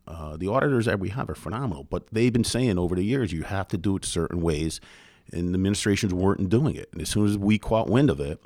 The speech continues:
I'm like, "Well, let's," we started implementing what they requested that we started to do,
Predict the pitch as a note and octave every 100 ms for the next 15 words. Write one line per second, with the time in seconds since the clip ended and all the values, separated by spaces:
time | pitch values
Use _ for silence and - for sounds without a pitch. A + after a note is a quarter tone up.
0 | - - - _ _ - F2+ F2 E2 -
1 | - _ F2 F2+ G2 - F#2 G2 - G2+
2 | G2+ C3+ - D2 C#2 D2+ F2 F2 - F2+
3 | F2 E2+ - E2 E2 E2 D#2+ - - D2
4 | E2+ A#2 - B2+